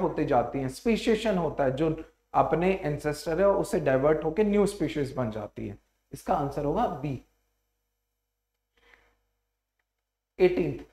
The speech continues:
select the statement that describe characteristic of a gene। जीन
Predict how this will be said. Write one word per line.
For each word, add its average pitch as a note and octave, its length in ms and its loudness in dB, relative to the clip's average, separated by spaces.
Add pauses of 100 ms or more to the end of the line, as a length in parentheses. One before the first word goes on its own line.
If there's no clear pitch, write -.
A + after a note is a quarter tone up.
(300)
select A3+ 440 6
the C4 140 8
statement G#3+ 500 4
that G#3 220 6
describe F#3+ 580 4
characteristic E3 680 -2
of - 100 -8
a D#3 60 0 (100)
gene। A#2+ 180 -6 (1600)
जीन G#3 360 4